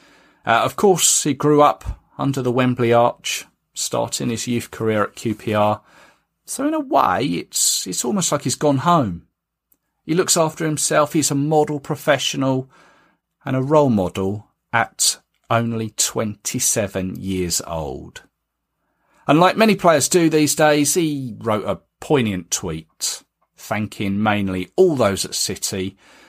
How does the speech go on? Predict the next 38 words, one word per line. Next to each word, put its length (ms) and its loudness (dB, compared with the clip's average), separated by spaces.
but 160 -8
rounded 360 -2
it 100 -8
off 280 -4
by 120 -2
saying, 800 0
"I 120 4
am 120 2
thankful 500 -2
for 200 -6
all 220 0
the 180 -4
ups 380 -4
and 260 -4
downs, 760 -2
as 160 -2
it's 180 -4
the 100 -6
downs 500 0
that 100 -2
have 120 -8
at 140 -6
times 500 0
tested 440 -4
my 100 -4
strength 640 -2
and 160 0
resolve 640 0
and 160 -2
enabled 640 -2
me 160 -4
to 140 -6
stand 420 0
here 340 -2
in 160 -4
front 300 0
of 120 -4
you 340 2